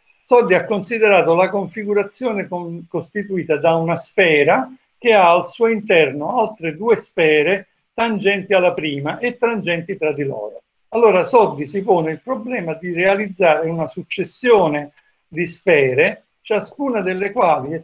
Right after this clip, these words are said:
tangente alla precedente e alla successiva, ciclicamente, e alle tre di partenza. Ora, detta così,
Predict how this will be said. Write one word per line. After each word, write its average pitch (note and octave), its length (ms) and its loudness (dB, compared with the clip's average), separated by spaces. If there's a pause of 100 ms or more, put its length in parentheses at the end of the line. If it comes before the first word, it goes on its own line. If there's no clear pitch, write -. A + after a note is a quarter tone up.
tangente G3+ 580 -2
alla F3+ 180 2
precedente A#3+ 640 -4
e F#3+ 40 4
alla F3 200 2
successiva, C#3+ 800 -10
ciclicamente, G3 1080 -4 (220)
e G#3+ 140 2
alle A#3 260 4
tre D#3+ 200 2
di D#3 120 -4
partenza. D3 720 -4
Ora, F3+ 320 2 (200)
detta E3+ 440 -2
così, E3 360 -2